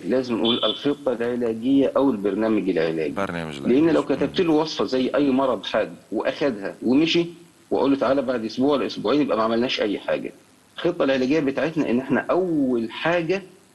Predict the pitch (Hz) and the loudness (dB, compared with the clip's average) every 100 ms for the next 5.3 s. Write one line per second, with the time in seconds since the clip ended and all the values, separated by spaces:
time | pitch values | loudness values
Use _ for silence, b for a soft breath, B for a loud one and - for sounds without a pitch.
0 | - 110 - - 165 165 170 165 - - | -4 -2 -2 -4 -4 -2 -2 -2 -4 -2
1 | 175 165 131 127 147 147 139 160 170 147 | 0 2 2 2 2 0 0 0 2 2
2 | 135 165 139 127 110 110 - - 113 104 | 2 -2 -2 -2 -2 -2 -2 0 -2 0
3 | 95 101 87 - - _ _ 135 175 170 | -2 -2 -4 -8 -18 _ _ -2 2 2
4 | 160 175 165 170 143 - 143 156 160 175 | 2 0 0 0 -2 -2 -2 0 2 2
5 | 175 170 | 0 0